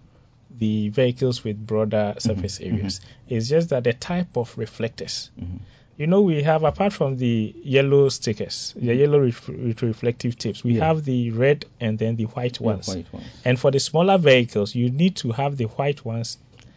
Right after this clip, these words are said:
Speaker 2: In
Speaker 1: in
Speaker 2: front
Speaker 1: front
Speaker 2: and the red
Speaker 1: and the
Speaker 2: ones at
Speaker 1: red
Speaker 2: the back.
Speaker 1: ones at the back.
Speaker 2: Those are they not outmoded?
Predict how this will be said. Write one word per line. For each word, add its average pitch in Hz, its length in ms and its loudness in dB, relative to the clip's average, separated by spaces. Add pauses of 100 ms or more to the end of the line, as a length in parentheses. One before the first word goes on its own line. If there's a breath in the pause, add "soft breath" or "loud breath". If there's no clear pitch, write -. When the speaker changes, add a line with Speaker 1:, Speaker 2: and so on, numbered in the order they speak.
(140)
Speaker 2:
In 120 80 4
Speaker 1:
in 107 60 2
Speaker 2:
front 113 280 4
Speaker 1:
front 117 220 4
Speaker 2:
and 104 100 2
the 98 80 2
red 98 80 4
Speaker 1:
and 113 100 2
the 123 60 2
Speaker 2:
ones 117 140 2
at 123 40 4
Speaker 1:
red 127 100 4
Speaker 2:
the 87 60 -4
back. 85 100 -6
Speaker 1:
ones 113 260 -4
at 107 100 -6
the 104 80 -2
back. 101 260 -4
Speaker 2:
Those 175 240 4
are 160 140 6
they 190 120 4
not 160 240 2
outmoded? 104 600 2